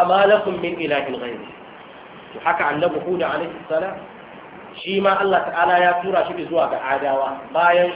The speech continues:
shuɗewar zamanin Annabi Nuh. "وإلى عاد أخاهم هودا قال يا قوم اعبدوا الله ما لكم من إله غيره أفلا تتقون." Ce ya ku mutane na,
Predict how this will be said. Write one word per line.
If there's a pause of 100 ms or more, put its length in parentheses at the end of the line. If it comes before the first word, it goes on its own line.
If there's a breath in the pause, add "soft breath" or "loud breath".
(100)
shuɗewar
zamanin
Annabi
Nuh. (680)
"وإلى
عاد
أخاهم
هودا (540)
قال
يا (120)
قوم
اعبدوا
الله (140)
ما
لكم
من (100)
إله (200)
غيره (400)
أفلا (100)
تتقون." (920)
Ce
ya
ku
mutane
na,